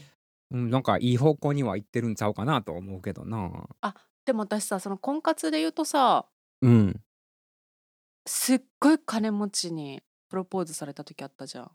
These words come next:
Speaker 1: あったね。
Speaker 2: あの、お見合いの一発目。
Speaker 1: うんうんうん。
Speaker 2: あん時に止めてくれたのが、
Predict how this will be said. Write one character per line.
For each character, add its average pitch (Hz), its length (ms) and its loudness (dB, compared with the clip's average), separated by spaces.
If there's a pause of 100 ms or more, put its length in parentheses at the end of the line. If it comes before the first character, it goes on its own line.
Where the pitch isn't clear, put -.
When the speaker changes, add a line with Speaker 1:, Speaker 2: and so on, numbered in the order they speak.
(560)
Speaker 1:
あ - 80 2
っ 170 80 2 (120)
た - 140 -2
ね。 113 420 -2 (160)
Speaker 2:
あ 175 100 -2
の、 165 200 -4
お 170 60 0
見 196 180 0
合 190 100 0
い 185 40 -2
の 185 120 -4
一 180 160 -6
発 175 260 -6
目。 175 280 -8 (140)
Speaker 1:
う 127 80 4
ん 123 120 6
う 117 120 4
ん 104 120 4
う 113 120 2
ん。 107 220 2
Speaker 2:
あ 339 140 4
ん 403 100 -2
時 440 260 0
に 185 60 -2
止 - 140 -2
め 233 140 2
て 294 140 0
く 294 120 -4
れ 294 100 2
た 294 160 -2
の 208 140 -4
が、 156 520 -2